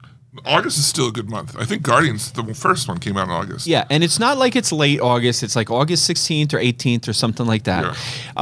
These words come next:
Speaker 2: Um, what's interesting is there was a slot in the calendar, in the release schedule, that said Untitled Universal Buddy Comedy.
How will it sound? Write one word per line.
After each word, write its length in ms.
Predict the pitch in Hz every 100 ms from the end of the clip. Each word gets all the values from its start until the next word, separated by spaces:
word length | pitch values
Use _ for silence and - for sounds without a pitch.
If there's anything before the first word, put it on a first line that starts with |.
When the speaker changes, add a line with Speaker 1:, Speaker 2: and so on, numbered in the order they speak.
| 127
Speaker 2:
Um, 200 | 113 101 - - _ _ _ _ _ _ -
what's 260 | 143 147
interesting 520 | - 208 214 214 196 151
is 340 | 113 110 - - - -
there 100 | 147
was 220 | 151 147
a 60 | 131
slot 520 | - - 202 208 170
in 140 | 143
the 80 | 135
calendar, 680 | 120 156 156 139 101 87 - - - - _
in 140 | 120
the 80 | 123
release 300 | 120 139 160
schedule, 460 | - 110 95 98 95 - -
that 100 | 120
said 240 | 143 120 -
Untitled 840 | 143 165 170 156 143 131 123 123 - -
Universal 760 | 123 135 147 135 123 120 120
Buddy 360 | 107 - 113 113
Comedy. 580 | - 113 98 90 87